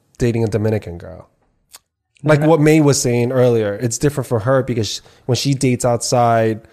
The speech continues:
Speaker 1: of Asians,
Speaker 2: Yep.
Speaker 1: she needs to explain more.
Speaker 2: You know, it's more like exploration, like, I feel, because it's, it's like I'm exploring her culture, she's exploring my culture, and I love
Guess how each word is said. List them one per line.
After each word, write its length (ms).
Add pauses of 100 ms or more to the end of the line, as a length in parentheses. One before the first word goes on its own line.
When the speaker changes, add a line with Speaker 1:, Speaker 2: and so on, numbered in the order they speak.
(200)
Speaker 1:
of 160
Asians, 580
Speaker 2:
Yep. 220
Speaker 1:
she 260
needs 240
to 100
explain 560
more. 340 (180)
Speaker 2:
You 100
know, 260
it's 220
more 200
like 200
exploration, 680 (480)
like, 100
I 80
feel, 340 (220)
because 300
it's, 320 (260)
it's 120
like 140
I'm 140
exploring 380
her 140
culture, 340
she's 280
exploring 340
my 140
culture, 280
and 120
I 80
love 500